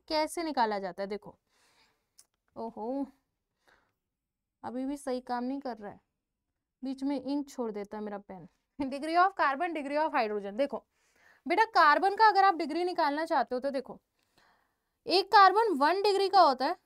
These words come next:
वन डिग्री कार्बन हम उसको बोलते हैं carbon which is attached to only one carbon,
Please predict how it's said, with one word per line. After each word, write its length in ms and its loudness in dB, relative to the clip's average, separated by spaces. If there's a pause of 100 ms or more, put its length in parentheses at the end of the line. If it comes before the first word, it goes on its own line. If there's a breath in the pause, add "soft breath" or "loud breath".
(200)
वन 300 0
डिग्री 240 0
कार्बन 420 4
हम 140 0
उसको 280 -2
बोलते 360 0
हैं 120 -2 (1500)
carbon 500 4 (540)
which 280 -8
is 420 -4 (960)
attached 640 0
to 240 -4 (2000)
only 360 0
one 260 0
carbon, 400 -2